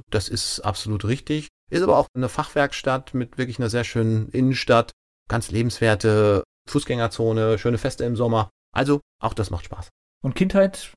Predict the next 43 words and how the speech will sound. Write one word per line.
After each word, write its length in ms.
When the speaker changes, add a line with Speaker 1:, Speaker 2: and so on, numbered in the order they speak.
Speaker 2:
hat 140
der 100
Wald 220
dann, 80
glaub 180
ich, 100
eine 100
Bedeutung 560
auch, 260
ne? 320
Speaker 1:
Das 120
ist 60
richtig. 360
Also 300
ich 240
war 240
immer 180
gerne 340
im 200
Wald 360
und 560
solange 420
mein 280
Großvater 880
väterlicherseits 880
noch 220
gewohnt 420
hat, 180
haben 140
wir 80
den 140
besucht. 320
Der 220
hat 160
jetzt 160
wiederum 300
in 120
Essen 420
gewohnt, 360
aber 120
direkt 320
am 100
Stadtwald. 520